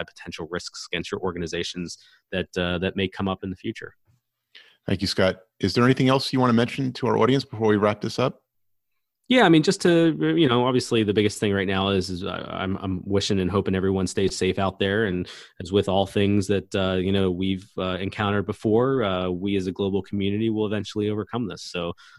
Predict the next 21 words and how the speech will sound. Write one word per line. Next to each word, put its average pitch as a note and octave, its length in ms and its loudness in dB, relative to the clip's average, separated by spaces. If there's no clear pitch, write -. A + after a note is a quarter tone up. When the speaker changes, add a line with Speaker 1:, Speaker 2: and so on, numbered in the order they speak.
Speaker 1:
you F2 100 -10
know, - 20 -4
whether F2+ 300 -4
that's, F2 360 -10
uh, E2+ 180 -6
weeks - 480 -8
or F2 120 -4
a E2+ 40 -8
couple - 240 -12
months, G2 420 -4
um, F2 280 -6
you F2+ 80 -4
know, F2 220 -6
eventually F2+ 380 -8
we'll F2+ 140 -4
get E2+ 140 -10
back F2 220 -6
to F2+ 120 -8
a, F2 300 -8
a F2 40 -10
good, F2 220 -8